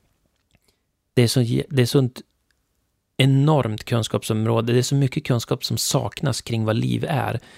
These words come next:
Man vet bara att man kan få den där gnistan att komma igång igen under vissa förhållanden,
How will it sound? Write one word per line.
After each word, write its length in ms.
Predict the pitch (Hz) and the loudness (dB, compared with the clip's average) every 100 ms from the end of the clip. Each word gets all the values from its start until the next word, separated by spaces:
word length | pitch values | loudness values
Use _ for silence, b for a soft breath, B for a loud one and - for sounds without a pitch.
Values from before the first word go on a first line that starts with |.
| B | B
Man 200 | - 113 | 0 2
vet 200 | 117 113 | 2 2
bara 100 | 113 | 0
att 100 | 110 | 0
man 100 | 127 | -2
kan 180 | 123 117 | -2 -2
få 240 | - 160 | 0 0
den 140 | 123 107 | 0 0
där 100 | 104 | -2
gnistan 600 | 104 131 123 - 147 107 | 0 -2 -2 -2 -2 -2
att 120 | - | -4
komma 260 | - 110 107 | -2 0 2
igång 300 | 127 143 110 | 2 2 0
igen 300 | 104 101 107 | -4 -4 -4
under 220 | 107 107 | -2 -2
vissa 280 | 101 - 107 | -2 -4 -2
förhållanden, 560 | 120 151 107 107 117 | 2 2 0 -4 -8